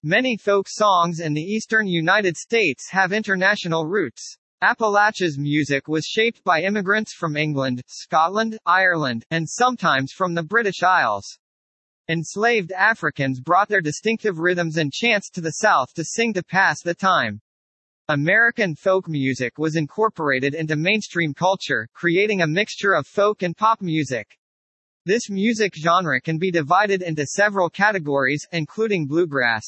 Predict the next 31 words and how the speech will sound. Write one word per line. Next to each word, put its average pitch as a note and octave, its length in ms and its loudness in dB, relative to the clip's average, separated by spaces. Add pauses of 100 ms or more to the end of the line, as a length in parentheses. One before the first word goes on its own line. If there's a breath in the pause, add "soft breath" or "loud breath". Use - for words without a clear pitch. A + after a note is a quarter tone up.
(100)
and D3+ 200 -4
railroad D#3 540 2
songs, C3+ 640 0
protest F#3+ 480 0
songs, C3+ 560 0 (100)
cowboy F3+ 460 2
songs, C#3 640 0
sea A3 260 -4
shanties, E3+ 640 -4
jug G3 260 0
songs, C3 460 0 (100)
and F#3 160 -2
other G3+ 300 2
genres. D3 560 0 (800)
Songs A#3 540 2
have F#3 260 -2
been G#3 200 2
a E3+ 100 0
part G#3+ 340 2
of D#3+ 120 -2
American E3 540 2
culture, D3 600 -2
often G#3+ 340 2
even F#3 360 0
being F#3 320 0
the D#3 100 -4
popular G#3 540 0
music F3+ 440 -2
of F3 80 -2
their F#3 200 0
era. D#3 360 2